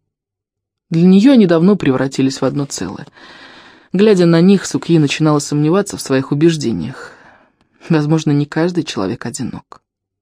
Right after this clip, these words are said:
Два — это более счастливое число, чем единица.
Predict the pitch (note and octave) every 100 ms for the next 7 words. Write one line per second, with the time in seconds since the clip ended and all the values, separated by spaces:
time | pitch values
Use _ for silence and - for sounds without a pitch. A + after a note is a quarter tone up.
0 | _ _ D3+ C#3 C#3 F3 E3 C#3+ B2+ -
1 | _ _ _ _ _ _ _ D#3+ D3+ D3
2 | C#3+ D3+ - C3+ B2+ - D3+ - D#3+ A2+
3 | B2 C3 C3 B2 - -